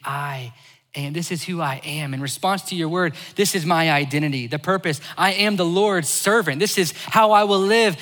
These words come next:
in response to this word. May your word be fulfilled to me. She trusted the promise. Identity, purpose,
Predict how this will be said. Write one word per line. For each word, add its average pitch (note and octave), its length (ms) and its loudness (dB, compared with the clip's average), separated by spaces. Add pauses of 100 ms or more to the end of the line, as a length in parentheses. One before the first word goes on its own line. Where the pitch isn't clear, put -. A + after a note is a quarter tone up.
(120)
in F#3 160 0
response G#3+ 480 0
to G3+ 80 -2
this F3 200 -4
word. F3 520 -2 (420)
May D#3 140 -2
your D#3+ 180 -4
word D#3 200 -6
be D3+ 100 -6
fulfilled C3+ 420 -12
to A#2+ 140 -12
me. G#2 260 -12 (320)
She - 140 -20
trusted C3+ 400 -10
the G#2+ 80 -12
promise. - 580 -16 (1040)
Identity, A#2 680 -8 (760)
purpose, - 800 -14